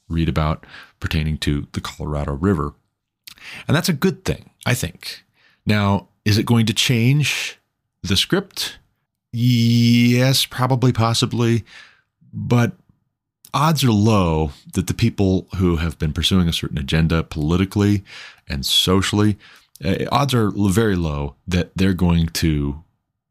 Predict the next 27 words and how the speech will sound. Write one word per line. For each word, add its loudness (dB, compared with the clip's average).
give 0
up -4
on -4
their -4
agenda. -2
They'll, -4
they'll 0
change -2
their -6
talking -2
points, -2
they'll -4
change 0
their 2
script, -2
but 0
it'll 2
be 2
the -4
same 2
objective. -4
It -6
will 2
be 2
diversity, -4
equity, -6
inclusivity. -6